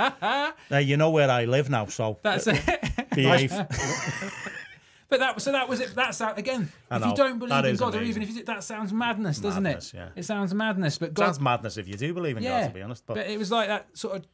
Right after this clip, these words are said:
Speaker 2: you know, whether Dad got that,
Speaker 1: Massive
Speaker 2: you know,
Speaker 1: respect.
Speaker 2: right or not, it was stepping out in faith and trying to trust God and live this adventurous life. And that's what I've found as well. Like, life
Speaker 1: Yeah,
Speaker 2: isn't
Speaker 1: yeah.
Speaker 2: always great. It isn't always perfect, but it's an adventure.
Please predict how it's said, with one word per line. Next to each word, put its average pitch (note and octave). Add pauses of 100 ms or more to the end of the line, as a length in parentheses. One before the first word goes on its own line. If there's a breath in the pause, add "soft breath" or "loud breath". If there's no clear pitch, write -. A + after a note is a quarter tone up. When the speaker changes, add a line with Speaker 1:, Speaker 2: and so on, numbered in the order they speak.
(320)
Speaker 2:
you A3+
know, F3
whether F3+
Dad F#3+
got F3
that, E3
Speaker 1:
Massive A#2+
Speaker 2:
you F3+
know, F#3
Speaker 1:
respect. D#3+
Speaker 2:
right F3
or F3+
not, G3+
it F3+
was D#3
stepping G3
out F#3
in D#3
faith E3+
and D3
trying E3
to D3+
trust F3+
God F3
and D3
live E3
this D#3
adventurous D#3+
life. E3
And D3
that's E3+
what D#3
I've F#3
found B2+
as A#2
well. E3+
Like, B2+
life E3+
Speaker 1:
Yeah, -
Speaker 2:
isn't D3+
Speaker 1:
yeah. C3
Speaker 2:
always B2+
great. D3
It C#3
isn't C#3+
always C#3
perfect, D3+
but B2+ (200 soft breath)
it's D3+
an F3
adventure. F3+